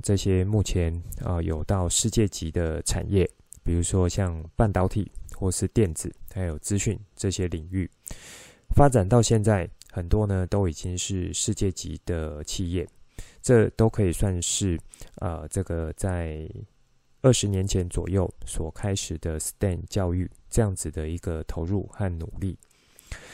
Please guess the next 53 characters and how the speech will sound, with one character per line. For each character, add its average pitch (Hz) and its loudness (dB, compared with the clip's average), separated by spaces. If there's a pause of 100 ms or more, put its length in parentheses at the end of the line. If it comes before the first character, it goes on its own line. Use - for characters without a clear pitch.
(240)
那 151 6
么 139 8
到 139 6
了 110 6
两 85 -2
千 127 2
年、 95 0
千 123 2
禧 104 -2
年 82 -6
之 113 0
后 120 4
呢， 95 2 (480)
在 123 2
美 92 -2
国 87 -4
的 90 -4
学 90 -4
者 - 0 (400)
逐 90 -4
渐 107 0
发 101 2
现 98 -2
说， 90 -2 (840)
再 139 4
怎 - 0
么 87 -2
样 107 2
进 104 -4
步 104 0
的 85 -2
科 - -4
技， 98 -4 (240)
或 98 -2
是 90 -2
再 120 0
怎 85 -8
么 78 -8
样 92 -4
厉 95 -4
害 90 -6
的 82 -4
工 98 -2
程， 82 -8 (560)
如 113 0
果 - 6
回 90 0
到 101 0
最 101 0
根 101 0
本 85 -4
的 92 -12
话， 92 -2